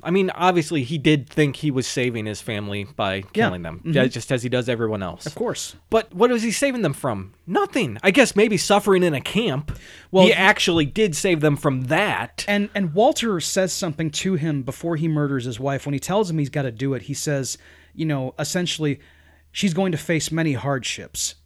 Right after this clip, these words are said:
Speaker 2: in
Speaker 1: Yeah.
Speaker 2: the next few years." Um, so I guess in his mind, in, in a really, you know, obviously disgusting and twisted, evil way, he's going to spare her the,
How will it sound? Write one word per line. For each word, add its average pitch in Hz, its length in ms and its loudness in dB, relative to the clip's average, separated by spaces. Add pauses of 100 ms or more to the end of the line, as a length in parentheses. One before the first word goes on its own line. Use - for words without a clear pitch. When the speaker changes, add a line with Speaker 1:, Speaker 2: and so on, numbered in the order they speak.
(120)
Speaker 2:
in 160 100 4
Speaker 1:
Yeah. 151 140 4
Speaker 2:
the 101 60 0
next 98 160 -6
few 135 180 -6
years." 113 500 -10 (500)
Um, 156 380 0
so 160 480 0 (180)
I 160 60 0
guess 170 360 0 (200)
in 175 160 -2
his 143 240 -2
mind, 170 500 0
in, 143 320 -4
in 147 120 -4
a 127 160 -8
really, 139 320 -2 (220)
you 151 100 -2
know, 131 140 -4
obviously 127 800 -6
disgusting 143 480 -2
and 123 80 -6
twisted, 147 540 -4
evil 156 320 0
way, 123 260 -6
he's 143 220 -4
going 143 240 0
to 147 180 -6
spare 175 540 -2
her 139 280 -2
the, 120 380 -8